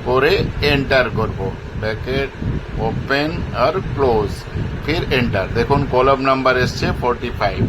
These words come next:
আমরা যে কলামে এখন আছি এই কলাম নাম্বারটা হচ্ছে ফর্টি ফাইভ। এটা কি করে জানবো? দেখুন আমরা এখন এইটাকে এইভাবে শিফট করে নিয়ে এখানে যদি আমরা যাই, গিয়ে এখানে উপরে দেখালো দেখলেন ফর্টি ফাইভ, এটা হলো ফর্টি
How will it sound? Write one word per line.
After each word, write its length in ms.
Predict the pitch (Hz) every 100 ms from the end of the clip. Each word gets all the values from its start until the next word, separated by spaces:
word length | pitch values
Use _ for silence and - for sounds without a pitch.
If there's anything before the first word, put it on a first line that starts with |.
| - - - - 104
আমরা 220 | 131 143 143
যে 80 | 147 143
কলামে 380 | 131 127 135 143 139 127
এখন 200 | - 131 117
আছি 180 | 107 156 139
এই 80 | 127 123
কলাম 220 | 120 123 123
নাম্বারটা 340 | 120 120 117 120
হচ্ছে 180 | 113 165 -
ফর্টি 280 | 120 - -
ফাইভ। 180 | 101 90 - - - - -
এটা 160 | - 135 139
কি 80 | 135
করে 180 | 139 139 131
জানবো? 320 | 135 135 131 147 147 - - 110
দেখুন 260 | 110 113 104 107
আমরা 200 | 117 120 113
এখন 160 | 123 120
এইটাকে 380 | 113 117 117 135 147 - - - 113
এইভাবে 300 | 113 120 120 120
শিফট 220 | 123 117 -
করে 180 | 120 120 117
নিয়ে 180 | 117 117 110
এখানে 260 | 113 117 117
যদি 160 | 113 113 113
আমরা 200 | 110 113 110 107
যাই, 220 | 117 143 131 113
গিয়ে 180 | 110 113
এখানে 240 | 107 110 113
উপরে 240 | 101 113 113 107
দেখালো 280 | 104 110 113 127
দেখলেন 260 | 151 156 131 - -
ফর্টি 320 | 107 107 120 107 -
ফাইভ, 220 | 98 90 - - - - - -
এটা 140 | 107 131
হলো 160 | 127 156 196 - -
ফর্টি 320 | 127 131 135